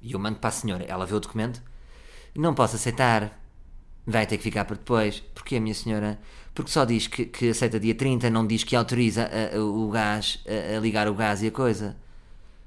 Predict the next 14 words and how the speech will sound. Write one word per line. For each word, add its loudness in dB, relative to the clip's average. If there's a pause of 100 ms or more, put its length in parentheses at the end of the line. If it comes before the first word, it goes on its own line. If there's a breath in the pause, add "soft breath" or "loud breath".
(180 soft breath)
Pá, -14
e -8
eu -4
a -10
que-, -6
a -6
querer -6
chamar-lhe -4
nomes, -4
fica -10
um -6
grande -6
em -6
silêncio. -6